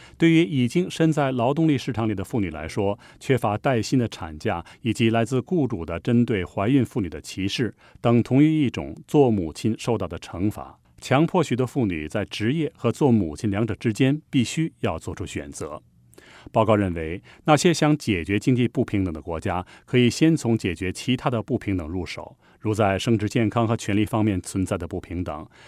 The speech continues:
消除阻止妇女实现她们最大潜能的社会机构和其他障碍。报告表示，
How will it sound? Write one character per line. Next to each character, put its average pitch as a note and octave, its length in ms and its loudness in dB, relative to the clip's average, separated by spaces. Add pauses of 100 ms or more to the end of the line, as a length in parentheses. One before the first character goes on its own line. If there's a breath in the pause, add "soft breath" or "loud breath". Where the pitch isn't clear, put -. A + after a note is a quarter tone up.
(120)
消 E3+ 240 2
除 E3 220 0
阻 C#3 240 0
止 A2 180 -6
妇 B2 160 -2
女 G#2 120 2
实 - 180 -6
现 A#2+ 160 0
她 A2+ 140 0
们 G#2+ 120 0
最 D3 220 -2
大 G2+ 140 -2
潜 F2+ 320 -4
能 G2 100 0
的 F2+ 100 -6
社 D3+ 320 -2
会 G2 320 -2
机 D#3+ 280 -6
构 B2+ 160 -2
和 F#2 240 -6
其 - 200 -6
他 G#2 160 -4
障 D#2+ 220 -8
碍。 D2+ 180 -8 (420 soft breath)
报 A2+ 140 4
告 A2 100 2
表 F2+ 200 0
示， G2 260 -2